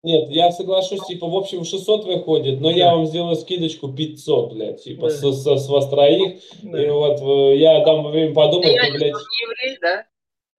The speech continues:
Speaker 1: Вообще,
Speaker 2: Да.
Speaker 1: блядь. Хуёвый еврей он
Speaker 2: Да.
Speaker 1: такой.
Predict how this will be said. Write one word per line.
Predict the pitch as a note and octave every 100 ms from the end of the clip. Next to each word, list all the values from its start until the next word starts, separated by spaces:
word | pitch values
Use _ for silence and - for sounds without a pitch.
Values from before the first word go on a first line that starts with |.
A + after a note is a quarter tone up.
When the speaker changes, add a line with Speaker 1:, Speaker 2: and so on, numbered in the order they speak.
| _ _ _ -
Speaker 1:
Вообще, | B2+ C3+ C#3 C3+
Speaker 2:
Да. | A2
Speaker 1:
блядь. | - - - A2 - _ _ _ _ _ _
Хуёвый | - G#3+ E3+ C3+
еврей | C#3 C3+ B2
он | A#2
Speaker 2:
Да. | D#3+
Speaker 1:
такой. | C3 A2